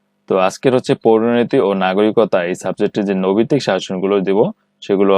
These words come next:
তোমরা দেখে নাও, কারণ প্রতিটা সাব-, আহ, যদি পড়তে যাই, এখানে দেখতে পাচ্ছ যে কতগুলো এমসিকিউ তোমরা দেখাই আমি তোমাদের।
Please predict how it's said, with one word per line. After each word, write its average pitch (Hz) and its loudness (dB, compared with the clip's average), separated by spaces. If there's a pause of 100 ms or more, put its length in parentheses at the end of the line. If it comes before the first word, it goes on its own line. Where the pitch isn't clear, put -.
তোমরা 95 -2 (360)
দেখে 101 -4
নাও, 98 0 (340)
কারণ 95 -2 (260)
প্রতিটা 107 -2 (100)
সাব-, 95 -2
আহ, 95 -2 (120)
যদি 98 -4 (100)
পড়তে 107 -2
যাই, 98 0
এখানে 98 -6
দেখতে 92 -6
পাচ্ছ 95 -4 (120)
যে 98 -2 (120)
কতগুলো 113 -2
এমসিকিউ 95 -4
তোমরা 95 -6 (180)
দেখাই 92 -6
আমি 85 -12
তোমাদের। 85 -12